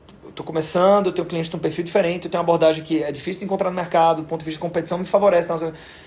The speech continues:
Eu poderia mirar zero ponto oito, tá? De fee, pra talvez ter um por cento. Cara, acho zero ponto oito pesado, você poderia mirar em zero ponto seis, zero ponto sessenta e cinco.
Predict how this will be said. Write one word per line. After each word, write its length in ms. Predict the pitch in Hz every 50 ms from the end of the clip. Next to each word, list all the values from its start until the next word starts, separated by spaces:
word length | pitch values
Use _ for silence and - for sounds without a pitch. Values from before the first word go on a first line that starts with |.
| - - - - -
Eu 140 | - 175 170
poderia 540 | 165 170 208 220 220 208 190 190 196 233 262
mirar 280 | 262 262 226 202 196 196
zero 120 | 196 220
ponto 260 | 208 - 233 233 247 277
oito, 420 | 269 220 202 196 - - - - - _ _ _ _ _ _ _ _ _ _ _ _ _ _ _ _ _ _ _ _ _ _ _ _ _
tá? 220 | - 127 143 160 156
De 120 | 151 180
fee, 480 | 196 - - - 208 208 208 175 127 - - _ _ _ _ _ _ _ _ _ _ _ _ _ - - _ _ _
pra 140 | - 165 165
talvez 500 | 160 - 202 202 180 147 175 185 202 190
ter 100 | - 214
um 80 | 214 220
por 80 | -
cento. 280 | - 226 196 156 135 - - - - -
Cara, 280 | - 202 180 180 180 -
acho 280 | - 175 185 185 - 202
zero 180 | 170 202 196 196
ponto 220 | 196 202 190 202
oito 120 | 196 190
pesado, 340 | - 208 196 175 180 165 156
você 140 | - - 165
poderia 320 | 156 175 170 165 175 180
mirar 580 | 180 180 185 190 202 196 180 175 185 202 202 -
em 160 | - 190 190 190
zero 220 | 156 175 175 175
ponto 240 | 175 180 190 185 -
seis, 360 | - - 175 170 156 170 151
zero 160 | - 143 139
ponto 200 | 143 170 160 -
sessenta 300 | - 165 - 185 180 -
e 40 | 180
cinco. 360 | 175 - 180 165 156 156 -